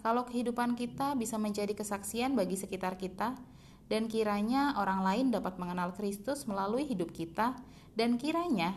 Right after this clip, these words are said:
hidup kita juga dapat menjadi berkat bagi mereka. Ingat ayat sate kita yang bilang, "Mereka menyerahkan diri kepada hawa nafsu dan mengerjakan dengan serakah segala macam kecemaran.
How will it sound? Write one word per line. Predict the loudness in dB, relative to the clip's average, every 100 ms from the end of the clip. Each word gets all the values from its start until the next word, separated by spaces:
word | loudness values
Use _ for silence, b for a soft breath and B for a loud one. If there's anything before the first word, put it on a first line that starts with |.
| -6
hidup | -4 0 0 0
kita | -4 -2 -2 -2
juga | 2 2
dapat | 2 -2 -2 -2
menjadi | 0 0 0
berkat | -4 -2 -4
bagi | -2 -2 0
mereka. | 0 -2 -2 0 0 -2 -14 -20 -20 -20 _ _ _ B B B B
Ingat | 0 4 4 2 0
ayat | -2 -2 -4
sate | -4
kita | -4 -4 2 0 2
yang | -2 -2
bilang, | -2 -2 -2 -2 -6 B B B -2
"Mereka | 4 4 2 2 4
menyerahkan | 4 4 4 0 0 2
diri | 2 2 0 -2
kepada | -2 -2 0
hawa | 0 0
nafsu | -2 -8 -8 -2 0
dan | 2 0
mengerjakan | 0 0 0 2 0 0 -2 0
dengan | 0 -2 -4
serakah | -4 -4 -4 -4 -6
segala | -6 -6 -2 -2
macam | -2 -4 -2 0
kecemaran. | 0 -2 -6 -6 -6 -6